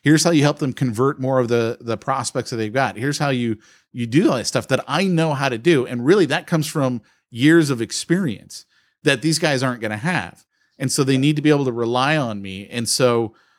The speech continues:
um, so it's gonna be a thousand dollars to start, and it's gonna be five hundred dollars a month going forward for the rest of the year. So that's, what is that, sixty-five hundred dollars? Did I do that right?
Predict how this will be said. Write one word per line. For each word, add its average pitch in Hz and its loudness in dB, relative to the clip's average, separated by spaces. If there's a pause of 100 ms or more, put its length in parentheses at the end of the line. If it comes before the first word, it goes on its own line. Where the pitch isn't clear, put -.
(160)
um, 113 -4
so - 2
it's 151 0
gonna 165 0
be 147 4
a 120 2
thousand 165 -2
dollars 151 0
to 160 -6
start, 117 -2
and 123 -4
it's 117 -6
gonna 127 -2
be 120 0
five 127 -2
hundred 156 0
dollars 151 0
a 147 2
month 123 -2 (400)
going 135 4
forward 120 2
for 123 -4
the 117 -2
rest 117 -2
of 117 -2
the 113 -2
year. 98 -4 (680)
So 113 0 (580)
that's, 113 0
what 127 -4
is 104 -2
that, 85 -8
sixty-five 147 -2
hundred 147 -2
dollars? 147 -6
Did 127 -6
I 123 -2
do 127 -4
that 135 -6
right? 151 -10